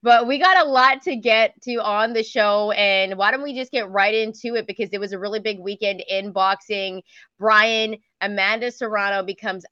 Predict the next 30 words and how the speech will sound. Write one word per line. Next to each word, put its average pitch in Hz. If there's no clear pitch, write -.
undisputed 240
for 170
featherweight 196
champion. 180
What 240
were 294
your 294
thoughts 240
on 208
this 202
bout? 190
And 196
most 220
importantly, 214
we 196
gotta 233
get 220
to 240
what's 196
coming 196
up 180
next 185
as 175
well, 175
because 190
they 185
announced 185
after 180
the 160
fight, 170